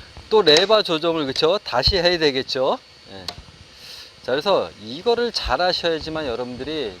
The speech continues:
누수 없이 완벽하게 배관을 만들 수 있어요. 그래서 자, 이게 세 부속 기준으로 했을 때 어차피 시험장 가면 여러분들 세 부속이잖아요. 그쵸? 예. 자, 했을 때 한번 삽입해 볼게요. 자, 들어갑니다. 한 바퀴,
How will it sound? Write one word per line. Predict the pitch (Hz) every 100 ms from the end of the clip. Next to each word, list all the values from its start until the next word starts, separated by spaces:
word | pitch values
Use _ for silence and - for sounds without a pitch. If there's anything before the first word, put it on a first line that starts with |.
| 98
누수 | 127 147 185
없이 | 143 - 147
완벽하게 | 101 107 175 - 160 156
배관을 | 113 113 135 139
만들 | 110 98 127 151
수 | -
있어요. | 113 -
그래서 | 101 98 151 - - - - - - - -
자, | - 107 98
이게 | 110 127
세 | - 196
부속 | 185 190 170
기준으로 | 135 113 131 123
했을 | 110 117
때 | - 123 101 80 - - - 107
어차피 | - 220 208 220
시험장 | - 226 214 202
가면 | 190 185
여러분들 | 165 135 135 143
세 | - 190
부속이잖아요. | 196 175 139 120 101 95 92
그쵸? | 104 - 143 - - -
예. | 90 90 - - - - -
자, | 107
했을 | 131 165
때 | 143
한번 | 147 143 127
삽입해 | 107 - 180 175 156
볼게요. | 165 - 123 117 156 - - -
자, | - 87 - -
들어갑니다. | - 131 135 123 113 139 - - - - - -
한 | - 170
바퀴, | 170 160 - 160 196 220